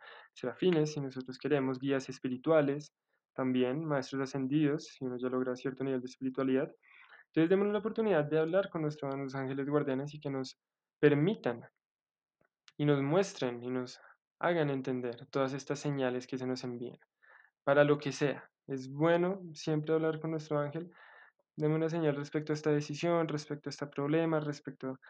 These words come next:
a este sueño que tengo, respecto a este trabajo". Es bueno que nosotros pidamos señales y estemos dispuestos a verlos. Es algo muy bonito, es siempre decirles: "Estoy dispuesto a oír,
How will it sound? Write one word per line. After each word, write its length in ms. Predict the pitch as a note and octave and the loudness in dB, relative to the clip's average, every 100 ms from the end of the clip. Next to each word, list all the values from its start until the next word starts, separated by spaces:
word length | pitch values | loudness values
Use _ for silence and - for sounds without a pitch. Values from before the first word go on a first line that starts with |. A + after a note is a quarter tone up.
| - - | -20 -10
a 80 | C#3+ | -6
este 180 | C3+ F3 | -6 -8
sueño 400 | - E3 F3 D3 | -4 -2 0 -2
que 120 | D3 | -2
tengo, 340 | D3+ D3 D3 C#3+ | 0 0 0 -4
respecto 420 | C3+ - C3+ B2+ | -8 -14 -14 -14
a 20 | |
este 180 | B2+ C3 | -10 -10
trabajo". 500 | - B2+ D#3+ D#3 D3+ | -2 4 4 4 -2
Es 80 | D3+ | -2
bueno 180 | D3 | -4
que 100 | D3+ | -2
nosotros 240 | E3+ D#3 D3 | -6 -8 -4
pidamos 280 | D#3+ D3 C#3+ | -2 0 0
señales 360 | D#3 D3 F3 | 0 0 -2
y 100 | D3+ | -2
estemos 340 | D3 D3 C3+ C3+ | -2 -2 -4 -2
dispuestos 680 | D3+ D3+ - B2+ - A#2+ B2+ | -4 -4 -4 -4 -4 -8 -4
a 80 | A#2+ | -4
verlos. 460 | A#2 - _ _ _ - - _ | -6 -12 _ _ _ -20 -20 _
Es 120 | D3+ D#3+ | 2 4
algo 160 | F3 | 4
muy 160 | F3+ F3+ | 6 6
bonito, 680 | F3+ F3 F3+ F#3 G3 G#3 - _ | 6 6 4 2 0 -4 -8 _
es 260 | D3 C#3+ C#3+ D3+ | 0 2 0 -6
siempre 260 | D#3 D#3 | -4 0
decirles: 680 | D#3 D#3 D3 C#3 C3+ C3+ - _ _ _ _ | 0 0 -2 -2 -6 -8 -16 _ _ _ _
"Estoy 140 | - D3+ | -4 -4
dispuesto 600 | D3+ - D#3 D3+ D#3+ D#3+ | -4 0 -2 0 -4 -2
a 120 | C#3+ | 0
oír, 440 | D3+ F3 G#3 G3 | 2 2 0 -6